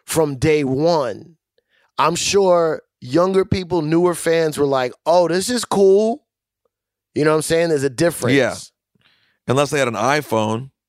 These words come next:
Speaker 2: which is most of them in America, 'cause then they were like, "I gotta bootleg this," which is what we did.
Speaker 1: Oh. But then look, that Magna Carta is twenty thirteen,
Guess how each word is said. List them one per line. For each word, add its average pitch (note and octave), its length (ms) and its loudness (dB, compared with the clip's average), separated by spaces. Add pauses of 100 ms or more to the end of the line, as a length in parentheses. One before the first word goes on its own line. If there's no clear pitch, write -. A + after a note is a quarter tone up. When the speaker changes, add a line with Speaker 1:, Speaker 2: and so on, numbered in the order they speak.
(420)
Speaker 2:
which G#2 240 -6
is G2+ 160 -4
most B2 340 0
of G2 160 -6
them G2+ 160 -4
in G2+ 80 -4
America, A2 640 -2 (560)
'cause A2+ 140 -16
then A#2 160 0
they A#2 100 2
were G#2+ 140 0
like, G2 420 -8 (680)
"I A#2+ 120 0
gotta A2 180 -2
bootleg G2+ 540 -2
this," - 380 -10 (100)
which - 240 -4
is F#2 120 -4
what G#2 160 0
we F#2+ 120 -4
did. A#2 340 -2 (2000)
Speaker 1:
Oh. A2 440 0 (760)
But D3+ 160 2
then F#3+ 180 0
look, G#3 320 0
that E3+ 200 0
Magna G3+ 300 0
Carta G3 280 0
is D#3+ 100 -6
twenty E3 320 -2
thirteen, C3+ 880 -2